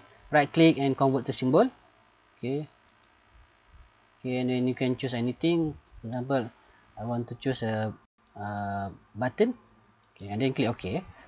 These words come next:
Okay, in my case, I already convert it to button.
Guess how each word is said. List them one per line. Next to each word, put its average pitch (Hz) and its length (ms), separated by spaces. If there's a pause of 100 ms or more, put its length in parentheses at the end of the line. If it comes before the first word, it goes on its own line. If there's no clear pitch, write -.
(240)
Okay, 185 160 (460)
in 139 140
my 160 120
case, - 320 (160)
I 156 120
already 165 680 (240)
convert 147 260
it 143 140
to 123 60
button. 175 340